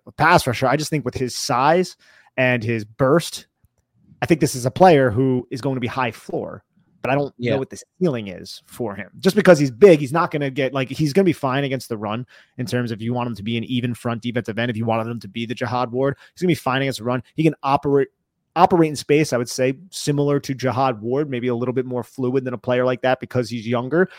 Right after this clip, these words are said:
Speaker 1: so he can be an upgrade in that,
Speaker 2: Right.
Speaker 1: in that area. But do you want to invest the twenty-fifth pick into that player? I feel like there are other players who can fulfill the Jihad Ward role. Maybe they could be entertained at twenty-five, but they offer more upside than a player like Keion White. So that's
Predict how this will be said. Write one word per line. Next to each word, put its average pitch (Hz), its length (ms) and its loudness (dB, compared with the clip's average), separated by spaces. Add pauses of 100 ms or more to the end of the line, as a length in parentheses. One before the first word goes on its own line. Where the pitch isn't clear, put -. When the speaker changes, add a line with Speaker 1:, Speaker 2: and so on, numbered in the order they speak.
Speaker 1:
so - 100 -2
he 135 80 0
can 135 100 2
be 131 60 2
an 127 140 -2
upgrade 139 420 2
in 117 140 -6
that, 127 180 2
Speaker 2:
Right. - 100 -6 (360)
Speaker 1:
in 135 60 2
that 139 180 6
area. 139 300 6
But 107 180 -4
do 131 80 -6
you 135 80 2
want 135 120 0
to 120 80 -2
invest 117 460 -2
the - 60 -16
twenty-fifth 127 420 -6
pick - 260 -2 (120)
into 127 240 -6
that 131 320 0
player? 131 320 2
I 131 80 2
feel 156 160 0
like 127 80 0
there 117 140 -2
are 101 180 -6
other 147 240 4
players 147 420 4
who 123 100 -8
can 120 240 -6 (240)
fulfill 139 320 0
the 127 80 -2
Jihad 113 460 -4
Ward 123 300 -2
role. 131 400 0 (560)
Maybe 160 260 6
they 135 160 2
could 135 280 -2
be 160 140 4
entertained 175 360 0
at 180 60 0
twenty-five, 190 420 0
but 135 120 -2
they 135 240 2
offer 147 280 4
more 127 320 -2
upside 110 460 -2
than 110 80 -8
a 104 60 -10
player 117 320 -2
like 107 180 -10
Keion 101 300 -10
White. 90 260 -12
So 127 100 -8
that's 135 240 -4